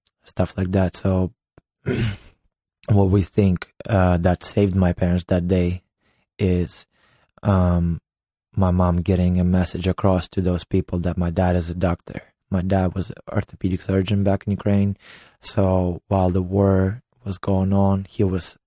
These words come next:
uh, performing surgeries on a lot of people who participated in the war fightings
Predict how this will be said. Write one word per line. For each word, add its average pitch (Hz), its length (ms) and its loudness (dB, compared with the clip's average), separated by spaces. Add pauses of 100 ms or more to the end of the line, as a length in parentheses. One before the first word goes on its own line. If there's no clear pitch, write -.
uh, 92 340 2
performing 92 500 0
surgeries 95 680 0 (100)
on 92 200 -2
a 90 40 0
lot 92 280 0
of - 260 -10 (720)
people 98 320 -4
who 104 160 -8
participated 98 840 -2
in 95 160 -4
the 90 100 0
war 92 220 -2
fightings - 580 -10